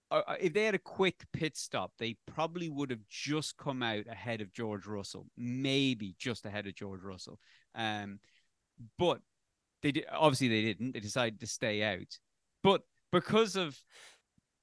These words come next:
plan shit, I don't know what, <laughs> plan A or plan B, I'm not sure what it was they s-, they went out on, the one-stop strategy,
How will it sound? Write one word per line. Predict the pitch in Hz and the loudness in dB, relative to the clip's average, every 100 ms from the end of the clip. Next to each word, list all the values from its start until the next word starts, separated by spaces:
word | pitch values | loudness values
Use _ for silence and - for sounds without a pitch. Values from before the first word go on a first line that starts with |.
| - | -6
plan | 147 147 139 135 120 104 95 _ _ _ _ _ _ _ _ | 0 2 2 -2 -6 -10 -14 _ _ _ _ _ _ _ _
shit, | - - 165 151 - - | -10 -4 -2 -2 -6 -8
I | |
don't | 117 | -4
know | 117 | 0
what, | 113 127 90 | 4 4 2
<laughs> | 123 156 175 - | -4 0 0 0
plan | - 196 165 156 | 0 6 6 8
A | 151 147 | 8 6
or | 127 | 6
plan | 143 131 | 4 4
B, | 123 139 | 4 2
I'm | 131 | 2
not | 147 | 0
sure | 143 127 | 2 4
what | 139 123 | 4 4
it | 123 | 2
was | 131 131 | 0 0
they | 110 117 | -2 -4
s-, | - 143 | -6 -10
they | 127 127 | -4 2
went | 123 123 131 | 2 4 2
out | 127 | 2
on, | 117 117 117 | 0 -2 -4
the | |
one-stop | 127 156 165 - 127 - | -2 0 0 -2 -2 -2
strategy, | - 131 135 120 101 98 | 2 2 2 -2 -8 -10